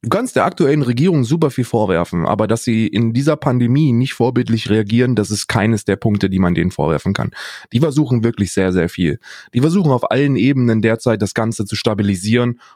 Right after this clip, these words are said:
und, äh, eine Normalisierung überhaupt möglich zu machen. Und, ähm, da muss man sagen, da, da, da, da kann man schon seinen Hut vorziehen.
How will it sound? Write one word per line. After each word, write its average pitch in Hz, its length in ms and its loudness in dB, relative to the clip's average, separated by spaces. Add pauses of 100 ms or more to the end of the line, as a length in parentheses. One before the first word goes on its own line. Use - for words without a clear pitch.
und, 107 420 0
äh, 107 60 2
eine 107 160 2
Normalisierung 113 640 2
überhaupt 101 280 0
möglich 107 340 0
zu - 120 -6
machen. 73 340 -4
Und, 90 200 -2 (360)
ähm, 92 420 0 (520)
da 110 100 -2
muss 135 180 0
man 120 140 2
sagen, 131 460 0
da, 117 220 2
da, 117 340 0
da, 107 340 0
da 107 220 -2
kann - 240 -2
man 139 160 0
schon 135 220 0
seinen 117 240 0
Hut 131 140 -2
vorziehen. 127 520 0